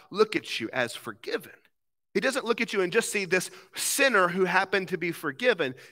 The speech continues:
He sees you as perfectly righteous, as if you've always obeyed him.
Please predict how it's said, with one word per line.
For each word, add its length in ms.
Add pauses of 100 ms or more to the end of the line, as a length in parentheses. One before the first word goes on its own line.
He 80
sees 560
you 160 (400)
as 120 (260)
perfectly 920 (380)
righteous, 720 (260)
as 200 (120)
if 360 (180)
you've 200 (140)
always 600 (180)
obeyed 540
him. 220